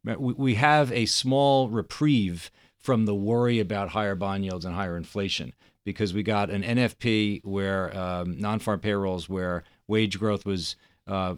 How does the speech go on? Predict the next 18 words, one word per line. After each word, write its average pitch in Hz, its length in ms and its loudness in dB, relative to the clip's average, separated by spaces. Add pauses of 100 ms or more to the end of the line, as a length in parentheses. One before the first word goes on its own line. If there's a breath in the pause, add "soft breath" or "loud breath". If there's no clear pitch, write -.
m-, 110 180 -4
m-, 110 260 -10
uh, 92 140 -8
more 104 200 -2
contained, 104 540 0
and 104 120 -4
then 104 100 0
the 101 60 -2
C 113 200 0
P 110 160 0
I 95 180 0
was 90 180 -6
also 95 380 -2
a, 87 160 -4 (320 soft breath)
a, 90 240 -10
a 95 40 -2
market-friendly 101 640 0
number. 110 420 2